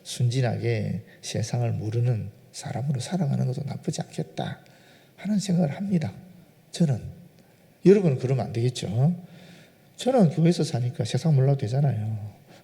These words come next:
<laughs> 보호받잖아요. <laughs> 여러분은 세상에 살아야 되니까, 세상과 싸워야 되니까,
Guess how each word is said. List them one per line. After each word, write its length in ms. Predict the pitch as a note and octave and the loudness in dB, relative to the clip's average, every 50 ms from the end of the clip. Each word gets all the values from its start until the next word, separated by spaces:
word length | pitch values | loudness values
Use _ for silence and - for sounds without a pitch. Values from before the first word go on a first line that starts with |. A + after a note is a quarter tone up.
| - - - - - _ _ - _ | -14 -14 -14 -16 -20 _ _ -20 _
<laughs> 840 | _ - - - - - - - - - - - - - - - - | _ -20 -20 -20 -20 -18 -18 -18 -18 -18 -14 -14 -14 -14 -14 -16 -4
보호받잖아요. 640 | - C3 E3 G3 - C#3+ - - C3+ B2 A2+ A2 G#2+ G#2 - - - - - - - - - | 0 2 2 2 2 -2 0 0 -2 -2 -2 -6 -8 -10 -12 -16 -18 -14 -14 -14 -14 -14 -20
<laughs> 560 | _ - - - - - - - - - - | _ -20 -20 -20 -20 -20 -20 -20 -20 -10 0
여러분은 280 | F#3 F3 E3+ D#3+ C#3+ B2+ | 2 2 4 4 2 0
세상에 340 | A#2+ - B2+ - D3+ D#3 D3+ | 0 -2 0 2 4 4 4
살아야 340 | C#3 D#3 D#3 D#3 D#3 C#3+ A2 | 4 2 -2 0 0 -2 -2
되니까, 500 | A2 A2 A2 A2 A2 - - - G2+ G#2+ - _ - _ _ _ _ _ - _ _ - - _ _ | -2 -4 -4 -6 -6 -6 -8 -8 -8 -10 -14 _ -20 _ _ _ _ _ -20 _ _ -20 -20 _ _
세상과 360 | - - B2+ B2 D3+ C#3+ C#3+ | -6 -6 -4 -2 -2 -2 -2
싸워야 400 | C3+ - - - - D3 - B2 | -2 -4 -4 -4 -4 -4 -4 -4
되니까, 560 | G#2+ A#2 A2 - - - - - A2+ A#2 A#2 | -6 -8 -10 -10 -14 -12 -12 -12 -12 -12 -12